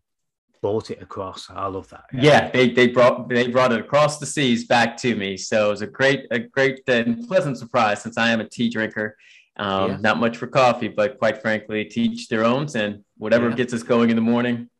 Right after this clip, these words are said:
Speaker 2: or better
Speaker 1: Yeah.
Speaker 2: yet, even at night, <laughs>
Speaker 1: Yeah,
Speaker 2: we,
Speaker 1: well,
Speaker 2: we must go do with that.
Speaker 1: it, it's interesting 'cause my go-to drink, and many listeners will, uh, already know this, but my go-to drink in the morning is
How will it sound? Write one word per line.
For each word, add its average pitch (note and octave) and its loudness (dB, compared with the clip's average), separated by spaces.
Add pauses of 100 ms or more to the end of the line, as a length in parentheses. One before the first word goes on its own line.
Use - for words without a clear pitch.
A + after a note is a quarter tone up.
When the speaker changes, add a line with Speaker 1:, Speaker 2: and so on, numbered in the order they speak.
(140)
Speaker 2:
or A2+ 4 (220)
better A2+ 4
Speaker 1:
Yeah. A#2 6
Speaker 2:
yet, - -4
even B2 0
at A#2 2
night, A2 0 (160)
<laughs> - -8 (640)
Speaker 1:
Yeah, D#3 0
Speaker 2:
we, C3 4
Speaker 1:
well, B2 4
Speaker 2:
we - 6
must B2+ 2
go B2+ 8
do A2+ 0
with G2+ -2
that. F#2 0 (140)
Speaker 1:
it, D3 -6 (120)
it's - -8
interesting C#3+ -2
'cause B2 -6
my A#2+ 0
go-to B2 0
drink, A2 -6
and G#2 -8
many A2+ -2
listeners G#2 -4
will, G2+ -6
uh, G2+ -4 (180)
already G#2+ -4
know G#2+ -4
this, F#2+ -10
but - -12
my A2 -4
go-to A#2 -4
drink A2 -6
in A2 -10
the G2+ -6
morning G#2+ -6
is G#2 -6